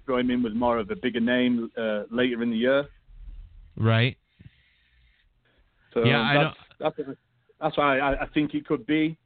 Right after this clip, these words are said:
Speaker 1: Um,
Speaker 2: Mm-hmm.
Speaker 1: I think Kal Yafai obviously is, is gonna win. Uh, I don't see it
Speaker 2: <laughs>
Speaker 1: going the distance either.
Speaker 2: No, I don't either. I just, yeah,
Speaker 1: So
Speaker 2: I kind of agree with, I, I, I tend to agree with you on this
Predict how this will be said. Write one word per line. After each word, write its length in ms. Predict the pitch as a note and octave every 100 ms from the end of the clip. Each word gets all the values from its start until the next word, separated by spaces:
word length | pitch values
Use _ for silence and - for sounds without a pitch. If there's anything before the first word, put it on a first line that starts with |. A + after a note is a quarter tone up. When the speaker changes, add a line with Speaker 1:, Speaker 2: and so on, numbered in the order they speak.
| _ _ _ _
Speaker 1:
Um, 600 | A#2 A#2+ A#2+ A#2+ A#2 G#2+
Speaker 2:
Mm-hmm. 320 | C3 A#2 G#2 A#2+ C3+ _ _
Speaker 1:
I 80 | -
think 220 | D#3+ F#3 -
Kal 100 | D3+
Yafai 400 | C3+ D#3 D3+ D3
obviously 280 | C3+ - B2+
is, 220 | C3+ A2+
is 60 | -
gonna 180 | C3+
win. 300 | A#2+ C#3+ C3+ B2 _ -
Uh, 480 | A#2+ A#2+ A#2+ A#2+ A#2+ - _ _ C3+
I 40 | -
don't 180 | G#3 -
see 180 | C#3+ C3+
it 100 | A#2
Speaker 2:
<laughs> 0 |
Speaker 1:
going 200 | C#3 C3
the 60 |
distance 540 | A#2+ C#3+ - C#3+ C#3 B2+ - _ -
either. 440 | B2+ B2 C3 C3 - _ _ _ _ _ _ _ _ _ _ _ _ _ _ _
Speaker 2:
No, 340 | B2+ B2+ A#2+ A#2
I 120 | A#2
don't 160 | A#2+ A#2
either. 300 | A#2 A2+ G#2 - _ _ _ _ _ _ _ _ _ - - - - -
I 120 | C3+
just, 240 | D3+ C3
yeah, 300 | - D#3+ D#3+
Speaker 1:
So 40 | D#3
Speaker 2:
I 100 | D#3
kind 220 | G#3 A3
of 100 | D3
agree 260 | B2 C3
with, 140 | C#3 C#3+
I, 160 | D3+
I, 180 | D3 D3+ C3+ - C3
I 40 | D3
tend 200 | F#3 D#3+
to 60 |
agree 200 | C3 B2
with 100 | B2
you 80 | A#2
on 100 | A2
this 140 | A2